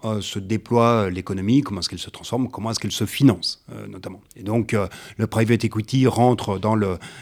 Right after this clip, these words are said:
dans l'ensemble des, des éléments de financement que l'on a examinés pour comprendre dans quelle mesure les, les projets,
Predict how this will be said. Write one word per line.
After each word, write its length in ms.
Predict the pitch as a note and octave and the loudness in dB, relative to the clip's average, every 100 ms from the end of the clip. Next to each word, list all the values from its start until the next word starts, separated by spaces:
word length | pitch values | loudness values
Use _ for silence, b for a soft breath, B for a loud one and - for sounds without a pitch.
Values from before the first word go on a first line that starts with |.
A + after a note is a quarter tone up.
| - | -6
dans 100 | G#2 | -2
l'ensemble 600 | G#2 A#2+ - C3+ B2 G#2+ | 2 4 4 4 4 2
des, 280 | G2 G2 F#2 | 0 -2 -4
des 220 | F#2+ F#2+ | -4 -2
éléments 260 | A#2 A2+ A2+ | 2 2 0
de 80 | |
financement 560 | F#2+ - G#2 G2 B2 D3 | -2 -2 -2 -2 -2 -2
que 120 | G2 | -4
l'on 120 | F#2+ | -6
a 100 | G2+ | -4
examinés 440 | G#2 F#2 F#2 G2 B2+ | -4 -4 -4 -2 -4
pour 180 | - - | -6 -6
comprendre 560 | G#2 F#2 A2+ D3 B2 B B B | -6 -2 -2 -2 -4 B B B
dans 80 | G2 | -8
quelle 200 | - B2 | 0 4
mesure 440 | A#2+ A2+ C3 B2+ | 6 4 2 2
les, 180 | A2+ F#2+ F#2 G2 G2 F#2 F2+ | 2 -2 -4 -6 -8 -8 -8
les 140 | F#2 | -10
projets, 600 | - A#2 A2 A2+ C3 | -4 0 2 2 2